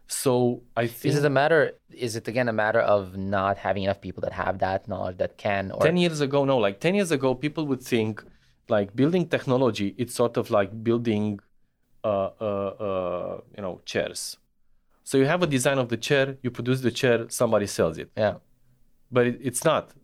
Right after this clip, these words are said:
Speaker 1: You, in technology, you sell innovation. You, you don't sell just the manufacturing process. And our background also is in, in outsourcing, right? So the,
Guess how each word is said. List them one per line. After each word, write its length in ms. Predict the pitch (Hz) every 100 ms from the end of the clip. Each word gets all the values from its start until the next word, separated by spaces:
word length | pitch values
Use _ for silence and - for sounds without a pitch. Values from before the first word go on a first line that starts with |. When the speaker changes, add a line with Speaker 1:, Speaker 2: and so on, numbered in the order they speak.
| _
Speaker 1:
You, 280 | 127 120 120
in 160 | 123 113
technology, 480 | 113 139 156 131
you 120 | 120 110
sell 240 | - 123
innovation. 720 | 117 101 107 135 - 85 87
You, 480 | 120 120 120 127 123
you 200 | 123 123
don't 220 | 120 135 147
sell 220 | 135 123
just 340 | 117 117 120
the 100 | 113
manufacturing 720 | 110 107 104 - 117 - 107 95
process. 640 | 107 101 - - - - _ _ _ _ _ _ _ _ _ _ _ _ -
And 280 | 123 120 110 -
our 500 | 131 147 135 135 123 _ _ _ _ _ _ _ -
background 640 | 113 139 165 147 113 113
also 340 | 120 139 143
is 320 | 120 113 110 113
in, 300 | 107 107 107
in 200 | 117 107 110
outsourcing, 560 | 147 165 113 95 104 95
right? 200 | 113 131
So 180 | 117
the, 200 | 107 104